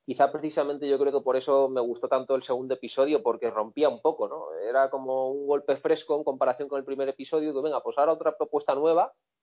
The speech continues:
y es el típico episodio de viaje en el cual, eh, estás en eso, en un punto de transición, pero, coño, que lo disfrutas un montón. Más posiblemente que a lo mejor lo que pueda disfrutar luego a lo mejor la llegada, no lo sé, veremos a ver.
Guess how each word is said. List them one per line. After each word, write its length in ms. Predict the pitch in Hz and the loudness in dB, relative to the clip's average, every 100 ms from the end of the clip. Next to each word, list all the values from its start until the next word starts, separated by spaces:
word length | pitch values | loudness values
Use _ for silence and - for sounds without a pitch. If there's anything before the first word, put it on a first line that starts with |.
| _ _ _ _ | _ _ _ _
y 340 | 135 127 135 | -10 -4 2
es 160 | 160 190 | 2 2
el 140 | 165 | 0
típico 260 | 160 151 160 | 0 2 2
episodio 460 | 160 156 165 160 | 2 -2 2 4
de 100 | 147 | 4
viaje 500 | 143 180 180 190 - | 4 2 2 -4 -4
en 80 | 131 | -6
el 180 | 123 120 | -6 -4
cual, 360 | 147 147 180 - _ _ - | 0 2 0 -6 _ _ -6
eh, 420 | 131 131 127 127 127 117 110 _ _ _ - | -2 0 2 0 -2 -16 -20 _ _ _ -8
estás 480 | - - 165 165 | -8 0 0 0
en 120 | 170 202 | -2 -2
eso, 240 | 156 120 | -4 -8
en 100 | 131 | -8
un 140 | 147 | -10
punto 280 | 156 160 160 | -10 -6 0
de 60 | 151 | 0
transición, 680 | 160 160 165 151 170 214 220 | 0 -2 -6 -2 -2 -2 0
pero, 580 | 143 127 120 123 120 - - | 2 4 4 4 2 -4 -6
coño, 260 | 156 143 | -2 -2
que 60 | 113 | -2
lo 120 | 107 | -4
disfrutas 680 | 104 - 139 139 139 143 143 | -4 -8 -2 4 4 4 2
un 180 | 147 147 | -6 -6
montón. 440 | 147 147 220 175 - _ _ _ _ _ _ _ - | -6 -4 -2 -2 -6 _ _ _ _ _ _ _ -10
Más 840 | 127 123 120 120 131 151 - - - | -10 -8 -8 -2 2 2 0 -12 -8
posiblemente 560 | 147 156 147 147 156 | -6 -2 -2 -2 0
que 60 | 143 | 0
a 40 | |
lo 60 | 120 | 0
mejor 240 | 117 139 | 0 2
lo 100 | 135 | 2
que 120 | 127 | 0
pueda 240 | 104 123 123 | -2 0 0
disfrutar 440 | 127 127 123 120 | -2 -8 0 0
luego 180 | 120 120 | 4 2
a 40 | 117 | 2
lo 80 | |
mejor 280 | 117 - 120 | -2 -4 0
la 100 | 117 | 0
llegada, 320 | 117 120 104 | 0 0 0
no 80 | 101 | -2
lo 100 | 117 | -6
sé, 180 | 113 101 | -6 -8
veremos 360 | 87 101 107 107 | -8 -6 -6 -6
a 60 | |
ver. 160 | 85 | -6